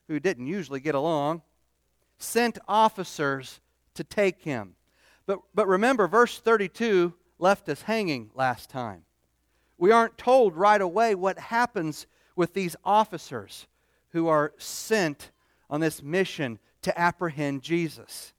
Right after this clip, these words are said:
By the time we get to verse forty-five, the festival is all but over, so a few days have gone by, and it's time for these officers to report back to the chief priests and the Pharisees.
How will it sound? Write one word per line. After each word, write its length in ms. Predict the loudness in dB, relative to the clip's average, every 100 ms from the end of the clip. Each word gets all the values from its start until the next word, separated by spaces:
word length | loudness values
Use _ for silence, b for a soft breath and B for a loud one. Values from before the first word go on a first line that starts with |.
| _ _ _ _ _
By 100 | -4
the 80 | -4
time 240 | 0 0 2
we 120 | 0
get 280 | -2 -4 -6
to 80 |
verse 220 | -2 -2 -2
forty-five, 760 | -4 -2 -2 0 2 4 2 -4 b b b
the 80 | -2
festival 640 | 4 4 2 -2 2 4
is 120 | 4
all 280 | 2 4 4
but 140 | 4 6
over, 480 | 6 4 0 -4 _ _
so 100 | -8
a 60 | -6
few 220 | -6 0
days 260 | 2 2
have 140 | 2 0
gone 260 | 2 2
by, 420 | 4 6 6 4 0 _ _ _ _ _ -2
and 100 | 0
it's 140 | 0 -2
time 300 | 0 0 0
for 140 | -2
these 200 | -4 -2
officers 680 | 4 4 4 -2 0 0 0
to 140 | 0
report 600 | 0 0 4 4 4 0
back 580 | 2 4 2 0 -6 -20 _ _ _ _ _ -12
to 100 | -8
the 80 | -6
chief 380 | -4 -4 -4
priests 560 | -4 -2 -2 -4 -12 -20 _ _ _ _ _ _
and 120 | -8 -8
the 40 |
Pharisees. 840 | -4 -2 -2 -2 -10 -16 -18 -20